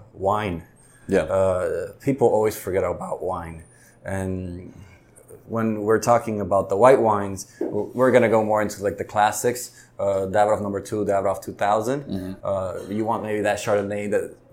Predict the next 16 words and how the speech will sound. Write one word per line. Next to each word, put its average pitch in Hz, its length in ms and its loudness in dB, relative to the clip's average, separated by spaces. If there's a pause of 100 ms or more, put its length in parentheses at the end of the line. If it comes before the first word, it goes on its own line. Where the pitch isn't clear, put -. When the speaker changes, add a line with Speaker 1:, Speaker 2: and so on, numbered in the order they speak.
(160)
Speaker 1:
stimulates 104 520 -2
in 98 60 -8
the 95 100 -4
acidic 107 420 -2
area. 110 420 2
Speaker 2:
Mm-hmm. 98 200 -4
Speaker 1:
But 104 140 2
if 101 80 2
we 113 120 4
want, 117 420 2
if 104 60 -6
we're 107 140 0
gonna 113 180 0
go 104 320 4
into, 98 580 -2
uh, 90 440 -4